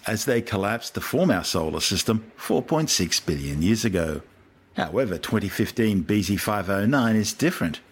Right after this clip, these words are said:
It's moving in the opposite direction in what's known as a retrograde orbit, and celestial bodies orbiting in retrograde are usually captured objects. The authors ran computer simulations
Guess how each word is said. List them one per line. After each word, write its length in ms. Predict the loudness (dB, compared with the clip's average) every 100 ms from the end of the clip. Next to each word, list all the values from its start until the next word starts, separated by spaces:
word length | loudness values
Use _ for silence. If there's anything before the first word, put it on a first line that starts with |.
| -10
It's 240 | -4 -2 2
moving 380 | 2 2 0 2
in 100 | 2
the 120 | 2
opposite 420 | 2 0 0 0
direction 560 | 0 2 0 -2 -4 -4
in 120 | 0 0
what's 220 | 2 2
known 280 | 2 2 -2
as 120 | 0
a 80 | 2
retrograde 680 | 0 0 0 2 0 0
orbit, 360 | 0 0 -2 -4 -14 -20 _ -2
and 200 | 0 2
celestial 460 | 2 2 2 2
bodies 340 | 2 0 0 2
orbiting 340 | 2 2 0
in 100 | 2
retrograde 640 | 2 0 0 2 2 0 -2 0
are 60 |
usually 420 | 2 2 4 2
captured 460 | 0 -4 -4 -2 0
objects. 680 | 0 2 0 0 -4 -6 -6 -18 -20 -20 _ -2
The 140 | 2
authors 340 | 4 4 2 2
ran 180 | 2 2
computer 400 | -2 0 0 2
simulations 920 | 2 4 4 4 2 0 0 0